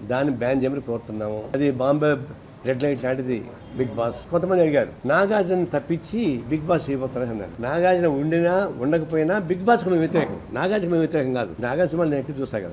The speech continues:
అందులో నాగార్జున పైన నాకు ఉన్నటువంటి ద్వేషం కాదు. బిగ్ బాస్ ఆయన పాల్గొన్నాడు కాబట్టి నేను నాగార్జున అంతకుముందు ఎప్పుడు అన్నాను నేను ఏమన్నా? బిగ్ బాస్లో ఆయన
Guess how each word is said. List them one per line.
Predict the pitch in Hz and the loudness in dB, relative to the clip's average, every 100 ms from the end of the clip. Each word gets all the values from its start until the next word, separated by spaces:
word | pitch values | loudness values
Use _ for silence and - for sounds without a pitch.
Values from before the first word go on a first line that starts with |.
| 101 | -6
అందులో | 143 160 | -2 0
నాగార్జున | 131 180 196 214 196 196 | 0 0 0 0 2 0
పైన | 208 185 175 | 2 0 2
నాకు | 165 156 160 | 2 0 -2
ఉన్నటువంటి | 156 147 143 135 139 117 - - - - - | -2 -2 -4 -2 -4 -4 -8 -16 -18 -18 -4
ద్వేషం | 135 123 123 | -2 0 -2
కాదు. | 104 90 101 104 | -4 -8 -6 -4
బిగ్ | 190 | -2
బాస్ | 190 226 202 | -2 0 2
ఆయన | 185 | 2
పాల్గొన్నాడు | 151 185 196 196 | 0 2 4 4
కాబట్టి | 196 208 | 2 2
నేను | 254 220 | 0 2
నాగార్జున | 214 214 180 | 2 2 2
అంతకుముందు | 160 185 202 | 2 2 2
ఎప్పుడు | 180 165 | 2 2
అన్నాను | 151 175 127 | 4 4 4
నేను | 123 | 2
ఏమన్నా? | 151 202 - - | 2 0 -4 -6
బిగ్ | 131 156 | -4 0
బాస్లో | 202 185 185 196 | 2 2 2 4
ఆయన | 185 | 4